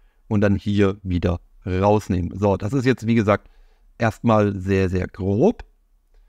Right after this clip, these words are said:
Da auch gleich nochmal ein Tipp, wenn ihr keine ruhige Hand habt, denn ich mache das jetzt auch gerade mit der Maus, dann könnt ihr das Ganze nochmal deutlich leichter machen oder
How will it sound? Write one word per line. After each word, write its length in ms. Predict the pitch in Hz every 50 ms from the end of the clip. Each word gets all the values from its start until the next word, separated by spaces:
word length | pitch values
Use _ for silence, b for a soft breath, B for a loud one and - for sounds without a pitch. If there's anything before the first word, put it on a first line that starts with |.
| _ _ _ _ _ _ _ _ _ _ _ _ _
Da 240 | - 117 117 131 156
auch 300 | 165 - 117 127 127 -
gleich 300 | - 127 123 139 143 -
nochmal 260 | 147 131 117 131 117
ein 240 | - - 107 101 95
Tipp, 220 | - - 190 - -
wenn 220 | - 120 139 147 160
ihr 260 | - 165 160 160 151
keine 320 | - - 127 139 151 165
ruhige 340 | 156 127 147 156 147 143 131
Hand 180 | 120 131 139 -
habt, 180 | 101 95 -
denn 100 | - 110
ich 140 | 117 135 -
mache 140 | 165 160 -
das 120 | 175 147
jetzt 220 | 147 147 - - -
auch 220 | 131 143 151 -
gerade 340 | - 127 113 117 131 135 143
mit 200 | 127 120 113 117
der 100 | 123 120
Maus, 440 | 113 95 95 95 90 87 - - - _ _ _ _ _ _ _ _ _ _ _ _ _ _ -
dann 160 | - 113 117
könnt 280 | 107 - 127 143 160 -
ihr 160 | 156 156 151
das 220 | 139 135 131 -
Ganze 440 | - 131 123 135 131 147 143 143 139 _ _ _ _ _ _ _ _
nochmal 360 | - 117 113 120 127 123 123
deutlich 500 | 113 120 113 120 131 - 123 127 117 - _ _ _ _ _ _ _ _ _ _
leichter 680 | - 113 110 113 113 113 120 135 160 - - - 113 98
machen 260 | 104 101 101 139 127
oder 320 | 120 120 120 113 113 -